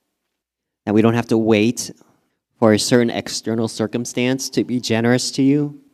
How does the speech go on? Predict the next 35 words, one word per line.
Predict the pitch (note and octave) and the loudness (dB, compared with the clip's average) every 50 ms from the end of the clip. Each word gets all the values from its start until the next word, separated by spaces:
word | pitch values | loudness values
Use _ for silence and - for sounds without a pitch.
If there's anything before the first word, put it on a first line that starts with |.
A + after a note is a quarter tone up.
| _ _ _ _ _ _ _ _ | _ _ _ _ _ _ _ _
to | - G#2 | -4 -2
be | G#2 F#2 | 0 2
giving | A2 G#2+ A2 C3 C3 B2 | 4 4 4 4 2 2
to | - C3 | 0 0
you, | B2+ B2+ C3 C3+ C3+ C#3 C#3 C#3 _ - _ _ _ _ _ _ _ _ _ | 2 2 2 0 -2 -4 -10 -16 _ -20 _ _ _ _ _ _ _ _ _
to | _ _ | _ _
be | A2+ | -10
loving | G#2+ G#2 G#2 G#2+ A2+ B2 B2 | -6 -4 -2 -2 -2 -4 -6
to | A#2+ - - | -8 -8 -8
you. | B2+ B2 C3+ C3 C3 C3 B2 - _ _ _ _ _ _ _ _ _ _ _ _ _ _ _ _ _ _ _ - | -6 -6 -4 -6 -6 -10 -14 -20 _ _ _ _ _ _ _ _ _ _ _ _ _ _ _ _ _ _ _ -4
Lord, | A2 A2 G#2+ G#2+ | -2 -2 -2 -4
we | |
can | A2 - A2+ | -6 -8 -8
do | G#2+ A2+ G#2 | -6 -4 -4
that | G2+ F#2 - | -4 -6 -8
today. | - - - F2 E2+ E2 F2+ F#2+ _ _ _ _ _ _ _ _ _ _ _ _ _ _ _ _ - | -12 -14 -14 -14 -14 -14 -16 -20 _ _ _ _ _ _ _ _ _ _ _ _ _ _ _ _ -2
And | A#2 | 2
Lord, | A#2+ A2+ A2+ | 4 4 4
if | A#2 A#2 - | 4 2 0
there | C3 A#2+ A2+ A2 A2+ | 0 0 0 0 -2
are | A#2+ | -4
circum-, | - - C3+ B2+ C3 C3+ B2+ B2+ - - - | -2 -2 -2 0 0 0 -2 -2 -4 -8 -6
uh, | - B2+ B2 A#2 A2+ | -2 -2 0 -2 -2
conditions | A2+ - B2+ C3 C#3 C#3+ C#3+ - - A2+ G2 F#2+ G2 G2+ - - - _ _ _ _ _ _ _ _ _ _ _ _ _ _ _ - | -4 -4 0 4 4 4 4 4 0 -4 -6 -6 -10 -14 -18 -20 -20 _ _ _ _ _ _ _ _ _ _ _ _ _ _ _ -2
that | B2+ A2 | 2 2
we've | A#2 A#2 - | 2 2 2
placed | - B2+ B2+ B2+ - - | 0 0 0 0 0 0
in | A2 | 0
our | A2+ A2 | 0 0
hearts | G#2 G2+ G#2+ G#2+ G#2 - - - - - - A2 - _ _ _ _ _ _ _ _ _ _ _ _ _ _ _ _ _ | 0 -2 -2 -2 -2 -4 -6 -10 -10 -12 -12 -16 -20 _ _ _ _ _ _ _ _ _ _ _ _ _ _ _ _ _
to | - B2+ | 4 4
give | G2+ A2+ C3 B2 A#2+ | 8 10 10 10 12
you | B2+ B2 | 10 10
the | A2 A2 | 10 8
praise | - - - A2 G#2+ G#2 G2+ F#2 - - - | 4 4 2 0 2 2 0 -2 -6 -10 -16